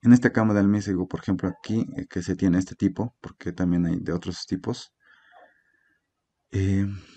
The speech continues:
se les coloca, ¿no? para que después de un tiempo lleguen a germinar y también es-, de esta forma podamos apoyarnos justamente con palas cuadrangulares,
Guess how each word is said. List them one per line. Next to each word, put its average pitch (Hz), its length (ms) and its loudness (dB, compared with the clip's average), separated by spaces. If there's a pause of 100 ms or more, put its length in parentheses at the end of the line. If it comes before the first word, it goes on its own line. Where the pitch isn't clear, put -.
(160)
se 113 140 4
les 104 160 2
coloca, 110 400 2
¿no? 98 180 -4 (460)
para 110 220 2
que 113 140 0
después 104 540 0
de 95 80 2
un 95 120 4
tiempo 95 280 0
lleguen 98 280 2
a 92 40 0
germinar 92 640 0
y 120 100 0
también 120 460 4 (160)
es-, 120 240 -2
de 110 160 4
esta 127 180 2
forma 113 260 -2
podamos 90 380 -2
apoyarnos 87 560 0
justamente 85 320 -6
con 90 160 -4
palas 92 500 0
cuadrangulares, 101 880 0